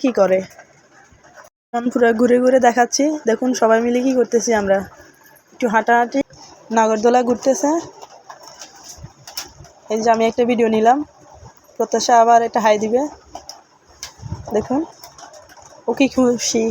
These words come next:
মানে ওর খুশির সীমা নাই। আমাকে একটু দেখাচ্ছি, এর সাথে তার মেজো মায়ের সাথে একটা সেলফি ভিডিও,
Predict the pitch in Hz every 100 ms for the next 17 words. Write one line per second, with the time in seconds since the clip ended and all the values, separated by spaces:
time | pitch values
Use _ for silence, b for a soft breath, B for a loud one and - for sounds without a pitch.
0 | - - _ _ _ - - _ - -
1 | - - - - - - - 226 269 -
2 | 269 294 - 254 226 226 202 202 _ _
3 | - - - - _ _ _ _ _ _
4 | _ - _ - - - - - _ -
5 | - - 208 220 226 254 254 226 240 226
6 | 302 330 - - - - - - - -
7 | - 220 226 226 247 240 240 226 226 226
8 | 226 247 233 254 - 233 247 247 247